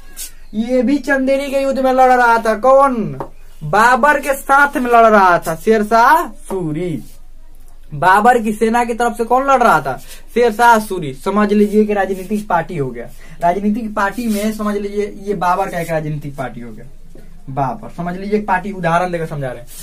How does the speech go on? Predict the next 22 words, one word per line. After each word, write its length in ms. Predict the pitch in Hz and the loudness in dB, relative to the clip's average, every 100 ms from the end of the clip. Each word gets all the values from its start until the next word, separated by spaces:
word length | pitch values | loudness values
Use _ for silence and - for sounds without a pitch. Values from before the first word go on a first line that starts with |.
| 156 | -2
बाबर 260 | 185 214 214 | 2 2 2
का 100 | 202 | 0
पार्टी 280 | 190 160 | -2 -4
हो 100 | 160 | -6
गया। 140 | 131 127 - - - | -6 -8 -14 -14 0
पहले 320 | 214 220 247 | 2 2 0
कार्यकर्ता 580 | 247 226 226 226 220 247 | 0 2 2 0 0 0
के 80 | 247 | -2
रूप 180 | 247 254 | -4 -6
में 100 | 233 | -4
कौन 280 | 254 269 | -2 0
काम 200 | 262 254 | 0 0
कर 140 | 262 247 | 0 2
रहा 240 | 233 185 | 2 2
था? 280 | 147 131 123 | -2 -8 -6
शेर 200 | 214 233 | -2 -2
शाह 400 | 214 240 269 294 | 0 2 4 4
सूरी 760 | 294 - 262 269 262 226 156 139 - - | 0 -4 -4 0 0 0 -4 -8 -16 -6
कार्यकर्ता 520 | 196 214 220 214 254 | -2 0 2 2 0
के 100 | 247 | -2
रूप 160 | 247 226 | -6 -2
में 320 | 262 320 | 4 4